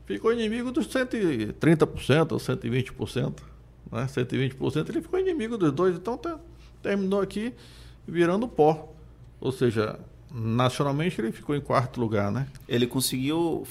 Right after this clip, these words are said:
Speaker 2: ser ultrapassado por Simone Tebet, que até então não era uma candidata com essa viabilidade toda
Speaker 1: Não,
Speaker 2: do
Speaker 1: não
Speaker 2: ponto de
Speaker 1: tinha,
Speaker 2: vista
Speaker 1: né?
Speaker 2: político, inclusive.
Speaker 1: Ela só foi mais polida, ela teve a linguagem mais branda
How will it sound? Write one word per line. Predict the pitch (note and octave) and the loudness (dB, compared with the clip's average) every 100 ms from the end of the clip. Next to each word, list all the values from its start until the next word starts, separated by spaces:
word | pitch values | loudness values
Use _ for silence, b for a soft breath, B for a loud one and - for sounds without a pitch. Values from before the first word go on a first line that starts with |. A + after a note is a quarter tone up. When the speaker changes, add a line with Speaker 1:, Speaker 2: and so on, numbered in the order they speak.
| - | -8
Speaker 2:
ser | - D3 | -2 0
ultrapassado | D#3+ D#3 D3+ C#3 D3+ A#2+ | 0 -4 -4 -4 -4 -6
por | D#3 D#3+ | -8 -6
Simone | D#3+ D3 C#3+ | -2 0 0
Tebet, | C#3+ C#3 C#3 - - | 0 -2 0 -6 -8
que | - G3 D3+ | -2 2 6
até | C#3 C#3 | 4 4
então | E3+ E3 F3+ | -4 -2 -2
não | D4+ A3 | -2 0
era | G3 G#3+ | 0 0
uma | G3+ | -4
candidata | D#4+ C#4+ D#3 G4+ | -2 2 2 0
com | D4+ | -4
essa | D4+ - | -2 -2
viabilidade | D#3+ E3 D#3+ D#3 C#3 C#3 D#3+ | 0 -2 -2 -6 0 0 -2
toda | - C#3 C#3+ D#4+ | -4 0 2 2
Speaker 1:
Não, | D3 | 0
Speaker 2:
do | |
Speaker 1:
não | - | 0
Speaker 2:
ponto | D3 | 0
de | C#3+ | 2
Speaker 1:
tinha, | |
Speaker 2:
vista | C3+ A#3 D#3+ | 2 2 0
Speaker 1:
né? | |
Speaker 2:
político, | - F3+ D3 A3+ D#3+ | 2 2 2 2 0
inclusive. | C#3+ C3+ B2+ G#2 G#2+ G#2 G#2 - | 0 2 0 2 -2 -2 -4 -6
Speaker 1:
Ela | B3+ D#4+ | -4 -4
só | - B3 A#3+ | 0 0 0
foi | A#3+ A#3+ | -2 -2
mais | A#3 A3+ - - - - | -2 -4 -4 -12 -20 -2
polida, | - D3+ F3 A3+ G3+ A#3 A#3+ - B B B | 2 2 2 -2 0 0 0 -10 B B B
ela | B2 C3 C3+ B2 B2 A2+ G#2+ - | -2 0 0 2 2 0 -4 -4
teve | C3+ B2+ | 0 2
a | |
linguagem | B2+ A#2 A2+ A#2 | 2 2 2 2
mais | A#2 A#2 A2+ A2 - | 0 -2 -2 -4 -10
branda | - A#2 C3+ F#3 G3 G#3 | -2 2 4 4 0 -2